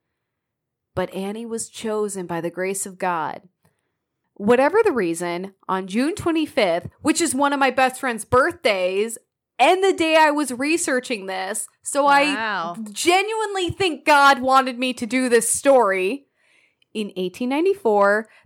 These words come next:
Speaker 1: the married mother of three set out on her journey from Boston amidst a crowd of five hundred onlookers. Clad in a dress, she rode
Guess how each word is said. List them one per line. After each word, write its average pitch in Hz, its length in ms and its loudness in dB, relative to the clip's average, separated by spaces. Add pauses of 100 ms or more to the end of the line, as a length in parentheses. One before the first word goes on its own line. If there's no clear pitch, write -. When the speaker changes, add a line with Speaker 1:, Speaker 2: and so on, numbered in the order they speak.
Speaker 1:
the 247 100 -2
married 277 460 -4
mother 277 480 -2
of 269 240 -6
three 202 500 -2
set 254 320 -2
out 233 220 2
on 240 160 2
her 247 160 -6
journey 202 340 -2
from 190 220 -8
Boston 220 520 0
amidst 214 380 -6
a 240 60 -6
crowd 254 420 0
of 240 100 -4
five 277 360 0
hundred 302 360 -4
onlookers. 233 760 -2 (260)
Clad 226 380 0
in 208 180 -6
a 196 60 -2
dress, 208 420 0
she 240 200 -8
rode 208 360 2